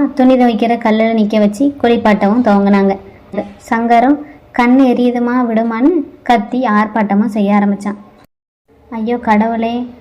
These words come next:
ஒரு பத்து பதினஞ்சு நிமிஷத்துல புது சட்டையை போட்டுக்கிட்டு பட்டாசு பையோட வந்துருவானே, என்ன செய்ய போறேன்? என்ன ஆனாலும் சரி,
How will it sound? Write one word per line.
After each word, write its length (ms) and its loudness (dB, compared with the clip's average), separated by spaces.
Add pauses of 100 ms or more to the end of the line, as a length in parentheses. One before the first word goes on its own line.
(120)
ஒரு 180 2
பத்து 320 0
பதினஞ்சு 420 -2
நிமிஷத்துல 640 -2 (240)
புது 240 -2
சட்டையை 380 -2
போட்டுக்கிட்டு 640 -2 (160)
பட்டாசு 460 -2
பையோட 400 0
வந்துருவானே, 580 -2 (360)
என்ன 320 0
செய்ய 320 2
போறேன்? 380 -2 (280)
என்ன 360 4
ஆனாலும் 360 0
சரி, 280 -2